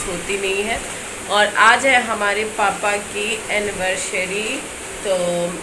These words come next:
आप लोग बने रहना। न्यू आते हो चैनल पे तो please channel को subscribe किए हुए बिना मत जाना और video के last तक रहना। Vlog काफ़ी अच्छे आने वाले हैं। और चलिए पापा को विश कर देते हैं चल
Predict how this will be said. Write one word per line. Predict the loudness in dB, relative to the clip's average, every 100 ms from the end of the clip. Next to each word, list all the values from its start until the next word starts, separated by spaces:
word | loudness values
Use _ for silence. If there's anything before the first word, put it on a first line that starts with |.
| -10 -12 -12 -10 -10 -10 -8 -6 0
आप | 0 0
लोग | -4 0
बने | 2 4 4
रहना। | 4 4 2 0 -4 -6
न्यू | -2 0
आते | 2 0 2
हो | 2 2
चैनल | 2 2 2 0 -2
पे | -4
तो | -4
please | -8 -6 -8 -4
channel | -2 -2 -4
को | -6 -8 -6
subscribe | -4 -4 -2 2 2 0 -2
किए | -2
हुए | -2 -4
बिना | -2 -2 -2 -2
मत | -4 0
जाना | 0 2 0 -2 -6 -10 -10 0
और | 2 2 0 -2 -2 -4 -6 -8 -10 -10 -8
video | -6 -4 -4
के | 0
last | 2 0 -2 -8
तक | -4
रहना। | -2 -2 -4
Vlog | -4 -6 -6
काफ़ी | -6 -6 -4
अच्छे | -4 -4 -4
आने | -4 -2
वाले | -2 -4 -4
हैं। | -4 -6 -8 -12 -12 -6
और | -6 -4
चलिए | -4 -2
पापा | -2 -4 -4 -6
को | -6 -8 -6
विश | -2 -2
कर | -2 -2
देते | -4 -4 -4
हैं | -4 -6
चल | -6 -6